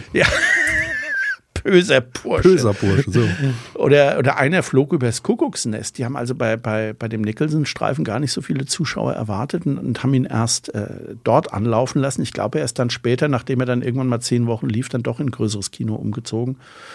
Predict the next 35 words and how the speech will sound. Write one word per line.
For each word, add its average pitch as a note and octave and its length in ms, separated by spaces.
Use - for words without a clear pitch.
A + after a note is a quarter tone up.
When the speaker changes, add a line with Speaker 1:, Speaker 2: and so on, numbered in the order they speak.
Speaker 1:
Äh, C3+ 100
und, D3+ 260
und C3+ 220
die E3 60
Fälschung C#3 540
von C3 200
Schlöndorff A#2 600
mit, G#2+ 260
mit G#2+ 140
Bruno G#2+ 340
Ganz, - 400
das - 360
hat - 200
mich - 200
auch - 180
sehr, F2 420
sehr F#2 220
beeindruckt. F#2 640
Geil B2+ 240
waren A#2+ 160
die, A#2+ 80
die A#2 220
breiten A2+ 360
Sessel A#2 320
mit C3 160
den A#2+ 180
Getränkehalterungen G#2+ 1160
in A#2 120
den A2 120
Armlehnen. A#2 640
Das B2 180
war A2 140
was - 240
komplett - 480
Neues. A#2 420